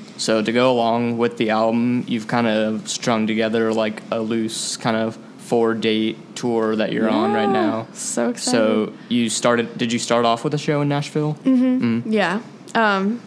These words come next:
Speaker 2: that was kind of an experience in itself. I had a, the It's a House show tour, and that's how it's always been advertised. And, um, we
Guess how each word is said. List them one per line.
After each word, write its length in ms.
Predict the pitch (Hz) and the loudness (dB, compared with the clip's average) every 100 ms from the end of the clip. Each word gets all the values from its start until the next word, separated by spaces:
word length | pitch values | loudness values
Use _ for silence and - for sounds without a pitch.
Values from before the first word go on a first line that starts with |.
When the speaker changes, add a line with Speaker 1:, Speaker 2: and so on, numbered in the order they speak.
| - - | -18 -6
Speaker 2:
that 120 | 220 226 | 0 2
was 120 | 277 | 2
kind 200 | 294 247 | 2 4
of 300 | 233 220 - - - - - | 2 0 -10 -18 -20 -10 -2
an 100 | 226 | 0
experience 640 | 208 - 208 208 214 208 | -2 -4 -2 0 0 0
in 80 | 202 | -2
itself. 500 | 190 - 208 202 202 | -4 0 2 2 2
I 100 | 175 | 2
had 200 | 208 202 | 4 2
a, 180 | 202 196 - | 2 0 -4
the 360 | 208 220 196 226 | 0 2 2 0
It's 160 | 214 | 0
a 40 | 214 | 2
House 220 | 233 269 | 2 0
show 200 | - 196 | 0 -2
tour, 240 | 196 190 190 | -2 0 0
and 120 | 190 | 0
that's 180 | 196 196 | 0 0
how 160 | 196 | -2
it's 100 | 196 | 0
always 220 | 196 190 190 | 0 -2 -2
been 140 | 175 | 0
advertised. 840 | 185 208 202 208 190 196 196 - | 2 2 0 2 2 2 0 -4
And, 420 | - 190 185 190 196 | -2 0 0 0 0
um, 380 | 180 175 185 202 - - - - - | 2 2 -2 -4 -12 -20 -20 -18 -2
we 380 | 220 214 202 | 0 2 0